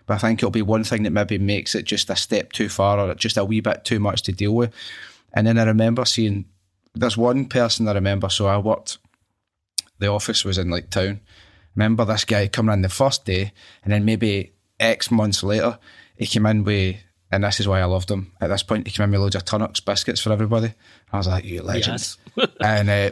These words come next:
Speaker 1: but he had this pure spring in his step, and it was like, "Wow, if I, if I wish I could have framed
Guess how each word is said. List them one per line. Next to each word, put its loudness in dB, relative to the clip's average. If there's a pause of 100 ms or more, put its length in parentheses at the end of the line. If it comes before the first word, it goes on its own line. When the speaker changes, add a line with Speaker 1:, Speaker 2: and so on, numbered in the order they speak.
Speaker 1:
but 2
he 2
had 0
this 0
pure -2
spring 0
in 2
his 2
step, 2
and 0
it 0
was 2
like, 0
"Wow, 0 (280)
if -2
I, 2
if -6
I 4
wish 2
I 2
could -4
have -2
framed 2